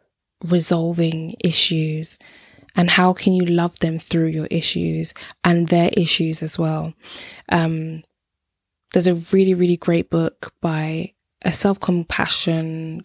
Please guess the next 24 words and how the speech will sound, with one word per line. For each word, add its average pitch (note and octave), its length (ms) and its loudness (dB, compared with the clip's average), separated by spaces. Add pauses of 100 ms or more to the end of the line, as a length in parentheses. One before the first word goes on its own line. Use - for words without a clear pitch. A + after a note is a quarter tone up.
coach, - 800 0
should - 240 -4
I A#3 120 4
say. A3 520 2 (280)
Her F3+ 100 0
name F3 180 2
is E3+ 120 0
Kristin E3+ 680 -2
Neff. - 460 -4 (420)
And F3 420 0
during F#3 240 2
my F3+ 120 0
time F3+ 260 0
in E3+ 120 -2
therapy, F3 880 0 (640)
um, E3 500 -6 (260)
s-, - 140 -10
in E3+ 180 2
September F3 840 -2 (320)
specifically, E3 1080 -2 (420)
I E3 460 2
began E3+ 300 0
to E3+ 140 -2
read D#3+ 560 -2